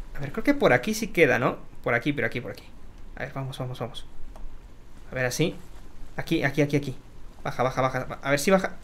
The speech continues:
Con que baje tantito. Ah, no. Necesita un poco más, un poco más. Un poco más de espacio.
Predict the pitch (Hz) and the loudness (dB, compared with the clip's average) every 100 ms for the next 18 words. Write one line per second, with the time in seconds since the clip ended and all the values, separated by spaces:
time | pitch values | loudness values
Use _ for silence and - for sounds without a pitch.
0 | - - 151 156 185 254 151 147 143 - | -10 -4 2 4 4 4 2 2 2 4
1 | 240 - - - - - - - - - | 2 2 -4 -4 -4 -2 0 2 2 2
2 | - - 135 139 135 135 135 139 143 143 | 2 2 4 4 4 6 6 6 6 6
3 | - - - - - - 139 139 170 196 | 6 6 6 6 6 6 4 6 6 8
4 | 214 - - 240 - 214 160 160 - - | 8 6 8 8 8 8 8 6 4 0
5 | 214 175 147 143 - - - - - - | 2 4 4 4 0 -2 -4 -4 -4 -6
6 | - - - - - - 185 190 196 160 | -6 -8 -8 -8 -6 -2 2 4 6 4
7 | 147 151 143 127 - | 4 2 2 -2 -4